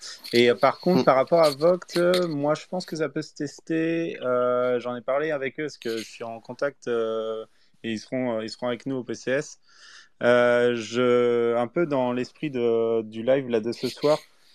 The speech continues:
Speaker 1: moi, je proposais de peut-être instaurer, un peu comme ce qu'avait fait, euh, Olivier, euh, sur, euh,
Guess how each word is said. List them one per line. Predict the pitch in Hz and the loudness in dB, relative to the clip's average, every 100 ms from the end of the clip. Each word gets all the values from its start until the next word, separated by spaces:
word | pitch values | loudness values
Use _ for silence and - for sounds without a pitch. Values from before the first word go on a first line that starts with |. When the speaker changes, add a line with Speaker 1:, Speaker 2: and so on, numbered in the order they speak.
| _ _ | _ _
Speaker 1:
moi, | - 135 | -2 0
je | 147 | 0
proposais | - 143 151 143 139 165 | -4 -4 -2 -2 0 0
de | 139 127 127 123 120 120 120 120 117 107 | 0 -2 0 0 2 2 2 2 0 -4
peut-être | - 135 | -6 -6
instaurer, | 135 131 - 143 135 151 143 | -6 -10 -6 -2 -2 0 -2
un | 120 | -2
peu | 110 | -4
comme | 135 123 | -4 -4
ce | 117 | -6
qu'avait | - 117 | -6 -6
fait, | 117 - 120 | -4 -2 0
euh, | 113 110 110 | 0 0 -2
Olivier, | 113 110 113 127 | -6 -12 -10 -6
euh, | 110 104 104 | -6 -6 -10
sur, | 101 - 107 101 | -14 -10 -6 -2
euh, | 101 101 | 0 0